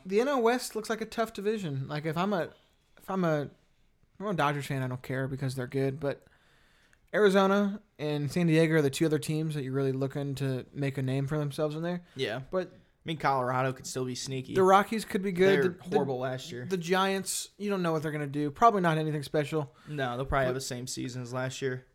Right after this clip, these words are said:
Speaker 1: Probably worse. We should say, but I think, I don't think, I don't know. We'll see. We'll see what happens there. Um, but yeah, we can talk about the potential M L B postseason changes.
Speaker 2: Yeah.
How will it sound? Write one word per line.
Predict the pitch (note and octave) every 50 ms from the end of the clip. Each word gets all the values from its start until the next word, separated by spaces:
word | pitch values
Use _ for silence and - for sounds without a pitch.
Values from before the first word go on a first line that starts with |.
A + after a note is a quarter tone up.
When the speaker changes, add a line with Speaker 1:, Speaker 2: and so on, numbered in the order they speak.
| _ -
Speaker 1:
Probably | C#4+ D4+ D4 G#3
worse. | D#3+ D#3 D3 F3 - - - - - - - - - - -
We | G3+ G#3
should | F3 A3+ G#3+
say, | A3 - G3 F#3+
but | F3 F3 E3+ F3
I | D#3+ G3
think, | F#3+ A3 G#3 G3 F#3 - - - -
I | - F#3+
don't | G#3+ A3 F#3
think, | - G3+ G3+ G3+ - -
I | - B3+
don't | C4 B3+ B3
know. | B3+ A3
We'll | E3 E3 G#3
see. | G3+ - - G3+ D3+ C3 B2 - _ _ _ _ _ _ _ _ _ _ _ _ _
We'll | - F#3
see | F3+ - G#3+
what | G#3 G3 F3+
happens | F#3 E3 D3 D3+ D3 C#3 C3
there. | C3+ B2+ B2+ C3 - - _
Um, | - C#3 C#3+ C#3+ C#3+ C#3+ C#3+ C#3 C3+ - _ _ - - - - _ - - - - - - - - _ _ _ _ _ _ _ _ - - - - _ _ _ _ _ _ _ _ _ _ _ _ _ _
but | - -
yeah, | E3 E3 D3+
we | C#3+ D3+ D3+
can | E3+ D#3
talk | - D3 C#3
about | D3 C3 C3+ C3 B2+ - -
the | - C#3 C3+ C3+ C3 - - _ _ _ _ _
potential | - - - - F#3 F3 - F#3 F#3
M | C#3+ E3 E3
L | D#3
B | D3+ D#3+ D#3 C#3 - _ _
postseason | - E3+ D#3 - - D3 C3 C3+ C3+ C3
changes. | C3 C3+ B2+ C3 B2+ B2+ B2+ C3 - _ _ -
Speaker 2:
Yeah. | - G2+ A#2 A#2 A#2+